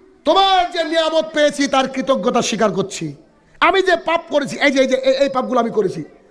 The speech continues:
আল্লাহ, তোমার কাছে পাপকে সরপদ করছি, আমি ঘৃণা করছি,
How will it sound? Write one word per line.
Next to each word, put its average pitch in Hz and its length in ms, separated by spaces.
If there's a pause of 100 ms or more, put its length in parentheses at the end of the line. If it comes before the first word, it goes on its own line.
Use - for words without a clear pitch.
আল্লাহ, 277 320 (640)
তোমার 208 220
কাছে 202 180
পাপকে - 800
সরপদ 269 420
করছি, 226 220
আমি 202 100
ঘৃণা 277 280
করছি, 247 420